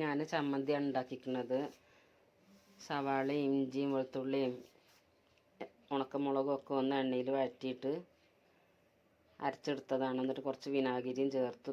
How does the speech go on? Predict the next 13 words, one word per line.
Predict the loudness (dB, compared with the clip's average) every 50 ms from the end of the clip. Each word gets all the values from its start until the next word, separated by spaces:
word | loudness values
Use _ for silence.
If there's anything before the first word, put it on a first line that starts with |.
| -6
പിന്നെ | -4 -2 -2 -2
ഒന്ന് | -2 -4 -4 0
കടുക് | 2 2 2 2 2 2 0
അറുത്തിട്ടുണ്ട് | 0 -2 -4 -6 -6 -4 -4 -4 -4 -4
കേട്ടോ, | -6 -6 -6 -4 -2 0
താളിച്ചിട്ടുണ്ട്. | 0 0 0 -2 -4 -6 -8 -6 -2 0 0 2 2 2 0 0 -2 -10 -20 _ _ -20 -20 _ -20 _ _ _ _ _ _ _ _ _ -6
നല്ല | -2 -2 0 0 0 2
ടേസ്റ്റ് | 0 0 0 -2 -2 0 0
ആയിരുന്നു | 2 2 0 -4 -4
കേട്ടോ | -2 -2 -2 -2
ഈ | -2 -2
ചമ്മന്തി, | -2 0 0 0 -2 -2 0 0 0
ഈ | 0